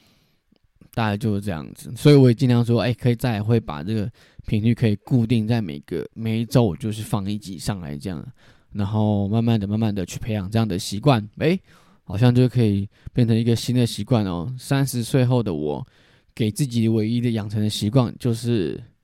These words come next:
每一天、每一集的都可以准时吗？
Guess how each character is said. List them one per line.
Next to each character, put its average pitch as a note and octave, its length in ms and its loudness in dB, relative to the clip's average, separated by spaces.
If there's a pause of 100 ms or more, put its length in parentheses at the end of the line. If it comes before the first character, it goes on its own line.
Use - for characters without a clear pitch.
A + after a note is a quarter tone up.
(140)
每 G#2 220 -2
一 B2 120 -2
天、 B2+ 280 -2
每 A#2+ 220 -2
一 E3+ 120 0
集 C#3+ 540 -6 (140)
的 B2 280 0 (460)
都 B2+ 140 2
可 A#2 180 2
以 D#2 720 -4 (1080)
准 A2 240 4
时 G#2 240 -6
吗？ B2+ 200 0